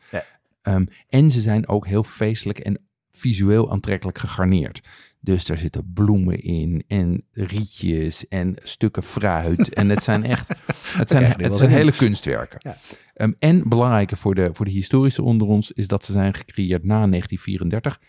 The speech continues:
Speaker 2: Want toen opende Vic Bergeron de eerste tiki bar.
Speaker 1: Oké, dus toen pas is het, eh, eh, is de naam tiki daaraan vastgeplakt.
Speaker 2: Precies, precies.
Speaker 1: Ja.
Speaker 2: En er zijn dus ook een aantal dranken die wel in deze hoek zitten, maar volgens de kenners geen tiki zijn.
Speaker 1: Oké.
Speaker 2: Dat is de daiquiri.
Speaker 1: Ja.
Speaker 2: Daar gaan we het straks nog even over hebben.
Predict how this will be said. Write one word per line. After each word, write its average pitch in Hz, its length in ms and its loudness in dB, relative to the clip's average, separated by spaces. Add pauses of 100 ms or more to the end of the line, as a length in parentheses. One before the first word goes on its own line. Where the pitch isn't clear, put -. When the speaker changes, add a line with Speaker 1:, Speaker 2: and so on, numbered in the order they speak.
(100)
Speaker 2:
Want 117 380 2
toen 107 280 2
opende 90 500 -2
Vic 87 220 -8
Bergeron 85 400 -4
de 87 80 -2
eerste - 300 -8
tiki - 220 -10
bar. - 380 -14
Speaker 1:
Oké, - 220 -14
dus 73 140 -12
toen 113 160 -4
pas 92 200 -6
is 85 80 -12
het, 85 140 -12 (140)
eh, 104 360 -8
eh, 101 60 -4 (160)
is - 160 0
de 110 80 0
naam 98 200 0
tiki 113 280 -2
daaraan 82 260 -6
vastgeplakt. - 460 -10
Speaker 2:
Precies, 110 380 -4
precies. 92 340 -4
Speaker 1:
Ja. - 100 -20
Speaker 2:
En 107 160 0
er 110 60 2
zijn 123 180 4
dus 120 100 2
ook - 60 -6
een 127 200 0
aantal 113 220 0
dranken 98 300 0
die 92 180 -4
wel 110 300 4
in 98 80 2
deze 85 240 -2
hoek 82 180 -6
zitten, - 320 -8
maar 95 220 -2
volgens 90 260 -4
de - 180 -10
kenners 104 340 -2
geen 117 220 -2
tiki 147 280 -4
zijn. 151 260 0 (100)
Speaker 1:
Oké. 113 260 -4 (200)
Speaker 2:
Dat 120 180 0
is 117 100 -4
de - 120 -6
daiquiri. 156 540 0
Speaker 1:
Ja. 101 140 -4
Speaker 2:
Daar 120 120 0
gaan 92 120 -2
we 82 60 0
het - 80 -6
straks - 220 -4
nog 92 120 -2
even - 260 -2
over 82 160 -6
hebben. 82 280 -4